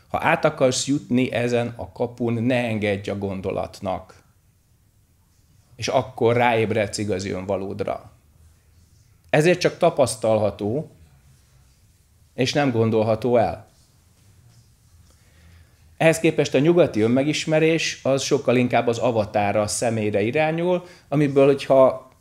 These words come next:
nem folyamatosan nézed pillanatról pillanatra, hanem mondjuk évente veszel egy mintát, nagyon sok van.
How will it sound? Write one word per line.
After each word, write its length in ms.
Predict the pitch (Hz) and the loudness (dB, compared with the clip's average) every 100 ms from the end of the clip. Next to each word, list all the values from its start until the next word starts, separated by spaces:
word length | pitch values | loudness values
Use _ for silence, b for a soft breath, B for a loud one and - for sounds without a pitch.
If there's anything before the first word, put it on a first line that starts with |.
| _ | _
nem 160 | 151 165 | -2 -2
folyamatosan 800 | - 165 139 131 131 113 127 | 2 4 6 4 2 0 2
nézed 460 | 127 127 127 123 120 | 4 4 4 4 2
pillanatról 640 | - 131 120 120 113 120 117 | 0 2 4 2 2 -2 0
pillanatra, 500 | 135 120 117 113 120 | 0 2 0 0 0
hanem 280 | 120 120 120 | -2 -4 -4
mondjuk 400 | 127 120 123 120 | -2 0 -2 -2
évente 540 | 131 135 127 110 113 | 0 2 2 0 0
veszel 340 | 107 117 - 110 | 0 0 0 0
egy 160 | 110 | 0
mintát, 580 | 110 120 123 156 170 170 - | 0 -2 0 0 0 -4 -6
nagyon 240 | 170 127 | -2 -2
sok 300 | 123 156 - | -2 -4 -4
van. 460 | 110 92 104 - | -4 -6 -8 -16